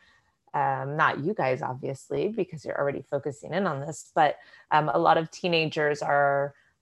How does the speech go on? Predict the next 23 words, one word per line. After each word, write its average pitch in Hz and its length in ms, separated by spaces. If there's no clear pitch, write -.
uh, 143 380
just - 200
kind 240 200
of 233 120
focused 202 380
in 180 100
on 170 100
what 147 160
they 143 120
need 139 200
to 156 140
do 240 640
to 240 160
be 190 600
happy 175 520
and 160 300
healthy 151 360
and 143 160
successful. - 720
You're 156 140
not 135 200
thinking 143 400
globally. 151 680